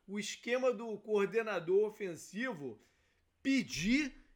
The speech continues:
que o, o snap seja feito, que o, o footwork do, do Kyler Murray, ele, ele esteja com o pé esquerdo pra frente e não direito,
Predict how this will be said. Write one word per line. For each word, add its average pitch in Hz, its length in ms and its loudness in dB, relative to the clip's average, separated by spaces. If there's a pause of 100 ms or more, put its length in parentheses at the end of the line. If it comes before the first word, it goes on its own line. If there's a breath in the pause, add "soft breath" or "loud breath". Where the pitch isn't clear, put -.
(140)
que - 140 -4
o, 208 760 0
o 226 80 0
snap 214 520 -2
seja 214 360 -4
feito, 240 440 -6
que - 100 -14
o, 208 320 -8
o 180 40 -6
footwork 247 800 -2
do, 180 260 0
do 160 160 -6
Kyler 175 300 0
Murray, 233 240 0
ele, 240 260 8 (100)
ele 208 200 10
esteja 240 520 -4
com 247 140 -16
o - 20 -20
pé 247 240 2
esquerdo 240 760 -4
pra 240 200 -6
frente 233 440 -8
e 254 60 -10
não 254 180 -10
direito, 240 540 -4